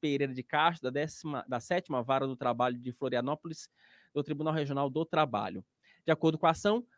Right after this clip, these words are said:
do Ministério Público do Trabalho, na véspera das eleições presidenciais de dois mil e dezoito, Hang realizou reuniões com funcionários da empresa Avan para questionar o voto deles.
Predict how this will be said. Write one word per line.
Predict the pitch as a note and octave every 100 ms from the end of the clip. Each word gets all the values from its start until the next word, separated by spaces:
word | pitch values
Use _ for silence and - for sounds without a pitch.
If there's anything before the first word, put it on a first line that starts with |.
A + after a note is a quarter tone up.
| _ _ _
do | C3+ C#3+
Ministério | D3+ D3+ E3+ D#3
Público | - E3 F3+ E3+ -
do | D3
Trabalho, | E3 F3 E3 F3+ G#3
na | G3+ F#3+
véspera | E3+ A3 C#4 - F#3+
das | F3 E3
eleições | D#3+ D3+ C#3+ -
presidenciais | E3 E3 C#3+ C#3 B2+
de | B2+
dois | C3+
mil | B2+ B2
e |
dezoito, | A#2+ D3+ F3 D#3+ E3 F3 A3 - _ _ _ _ -
Hang | G3+ G#3 G#3+ - _
realizou | F3+ F#3+ F3 G3 - _
reuniões | E3+ A#3+ C#4+ A#3+ G3 C#3 -
com | D3+ C#3
funcionários | - F#3 E3 F#3 D#3 E3 F3+
da | C3+
empresa | B2 - B2 A#2+ B2+ -
Avan | E3+ G3+ D3+ E3 - _ _
para | E3+ F3
questionar | - F#3+ G#3 D#3 E3 -
o | F#3+
voto | C#3+ B2+ - _ _ -
deles. | A2+ G#2+ E2 -